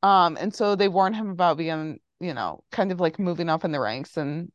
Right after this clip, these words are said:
you know, they're like, "The hours are brutal, like, cases are emotionally devastating."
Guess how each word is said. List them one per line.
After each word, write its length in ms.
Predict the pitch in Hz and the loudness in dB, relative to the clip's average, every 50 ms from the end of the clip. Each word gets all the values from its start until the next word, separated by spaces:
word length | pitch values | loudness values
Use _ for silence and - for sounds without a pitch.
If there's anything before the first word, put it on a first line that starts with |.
| _ - | _ -8
you 160 | - 185 156 | -4 -2 0
know, 120 | 120 110 117 | 2 2 2
they're 180 | - 160 151 135 | 4 4 4 4
like, 160 | 131 123 - | 2 2 0
"The 160 | - - - | 0 2 6
hours 280 | 185 196 196 196 220 202 | 6 8 8 6 6 4
are 80 | 196 185 | 2 2
brutal, 600 | - - 185 185 185 185 180 180 180 180 180 165 156 | 2 2 2 4 6 6 8 8 8 8 6 6 4
like, 200 | 147 135 156 - _ _ _ _ _ _ - | 0 -2 -2 -8 _ _ _ _ _ _ -4
cases 320 | - 202 196 - - - | -2 -2 -2 -2 0 4
are 160 | 190 180 180 | 4 6 6
emotionally 480 | 180 170 170 175 - - 185 175 160 160 | 6 4 2 0 0 -2 -2 -2 -2 0
devastating." 840 | 156 156 147 151 160 - - 165 160 151 156 151 151 151 156 175 | 2 2 2 2 0 -2 -2 0 2 2 2 2 0 0 -2 -4